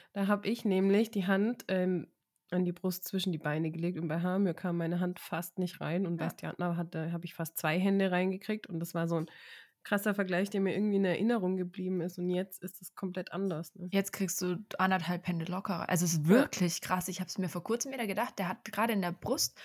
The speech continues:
Speaker 2: wahnsinnig an Breite gewonnen.
Speaker 1: Ja.
Speaker 2: Das ist echt mega spannend und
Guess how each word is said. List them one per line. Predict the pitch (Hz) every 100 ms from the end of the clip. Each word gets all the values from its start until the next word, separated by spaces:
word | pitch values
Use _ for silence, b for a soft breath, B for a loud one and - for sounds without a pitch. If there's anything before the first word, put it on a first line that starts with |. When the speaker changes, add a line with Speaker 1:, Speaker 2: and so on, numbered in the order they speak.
| B B B B
Speaker 2:
wahnsinnig | 170 202 220 208 190
an | 170
Breite | 165 208 226
gewonnen. | 180 147 151 165 170 _ b b b b _ _ _ _ -
Speaker 1:
Ja. | 214 - -
Speaker 2:
Das | 196
ist | 202 -
echt | 202 - 208
mega | 190 185
spannend | - 180 180 165
und | 170